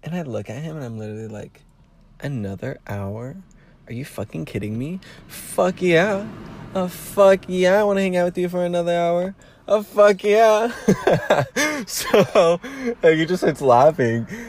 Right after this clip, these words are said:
And, uh, he was like, "All right, cool." And then, uh, I started talking about Umber and talking about Quietest Revolution and his tarot reading for the month. And, uh, he was, like,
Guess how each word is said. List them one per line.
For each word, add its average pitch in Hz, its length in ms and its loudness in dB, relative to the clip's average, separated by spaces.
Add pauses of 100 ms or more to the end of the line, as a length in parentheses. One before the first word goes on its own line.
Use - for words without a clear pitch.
(120)
And, 147 400 4
uh, 135 380 6
he 139 140 2
was 143 160 -2
like, 135 120 2
"All 117 140 6
right, 147 160 4
cool." 320 340 0 (960)
And 127 160 -4
then, 120 340 -4
uh, 113 440 -4 (680)
I 131 40 -8
started 117 340 -6
talking 117 380 -8
about 110 440 -6
Umber 117 540 -10 (420)
and 110 480 -10
talking 110 220 -12
about 107 420 -10 (720)
Quietest 98 380 -10
Revolution 113 680 -8
and 110 180 -14
his 104 160 -14
tarot 107 240 -6
reading 110 300 -8
for - 80 -16
the 110 80 -10
month. 110 280 -12 (760)
And, 101 500 -10
uh, 98 380 -12 (420)
he 107 60 -12
was, 104 200 -10
like, 101 280 -10